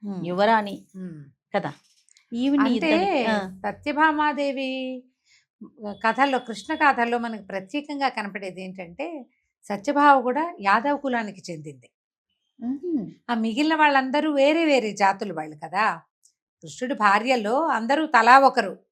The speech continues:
Speaker 2: మ్మ్.
Speaker 1: వీరిగా కులానికే చెందిన సత్రాజిత్తు కుమార్తె ఆవిడ.
Speaker 2: ఆ, అవును.
Speaker 1: యాదవ వంశానికే చెందింది. మిగిలిన వాడు ఇప్పుడు రుక్మిణీదేవి క్షత్రియకాంత కదా.
Speaker 2: అవును, అవును.
Speaker 1: వాళ్ళు క్షత్రియులు, వీరు యాదవులు కదా, వీరు వేరే.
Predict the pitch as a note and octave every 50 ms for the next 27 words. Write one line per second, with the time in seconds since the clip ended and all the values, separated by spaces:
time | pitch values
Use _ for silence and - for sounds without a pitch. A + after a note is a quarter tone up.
0 | - C4 C4+ C4 A3+ F#3 E3 - - _ _ _ _ _ _ _ _ _ _ _
1 | _ _ - G#3 A#3+ C4+ C#4+ D4+ D4+ D#4+ D4 C4+ D4+ D4 D4 D4 C#4+ C#4 C#4 D4
2 | D4 D4 D4 D4+ D4 D4+ D4 D4 D#4 D#4 D#4 D#4 D4 C#4 C#4 C4+ D4 C#4 C#4 B3+
3 | - - A#3 A#3 - C4+ C#4+ C#4+ A3 C#4 - - - B3 - B3 A#3 B3 B3 A#3+
4 | B3 - - - - F#3 F3+ E3+ A3+ G#3+ F#3+ F3 E3+ F3 - _ _ _ _ _
5 | - F#3+ G3 F#3 E3+ D#3 - - - E3 G3 G#3 B3+ C4+ C#4 C4+ C4+ B3+ B3 -
6 | C4+ B3 B3 B3 D4+ D4+ D4+ D4+ B3+ G#3 G3+ G3+ G#3 F3+ D3+ D3 - _ _ -
7 | G#3+ A#3 B3 C#4+ D4+ D4+ D#4 D4+ D4 C#4+ - C#4 A#3 A3+ G#3+ A3+ A3+ A#3+ D4+ D#4+
8 | E4 D#4+ E4 D#4 E4+ F4 F4 D#4 C4 A3 - - C4 D4+ D4+ E4+ F#4 F#4+ F#4 F#4
9 | D#4+ C4+ A#3+ G#3+ G3+ F#3+ F3 E3 F#3+ G#3+ A#3 B3 A#3+ G#3+ F#3+ F3 - - G3 G3+
10 | F#3 E3 D3+ - _ _ _ _ - - A3 G#3 G#3 - - A3+ A3 - D4+ F4+
11 | F4 C#4+ F#3+ E3+ F3+ G#3 A3+ A#3 G#3 A3 G3+ G3 F#3 A3 C#4 E4+ F4 E4 C#4 A#3
12 | A3 G3 G3+ F#3+ F#3 G3+ F#3+ F#3 F3+ G3 G#3+ B3+ C#4+ D#4 C4 F3+ C#3+ D3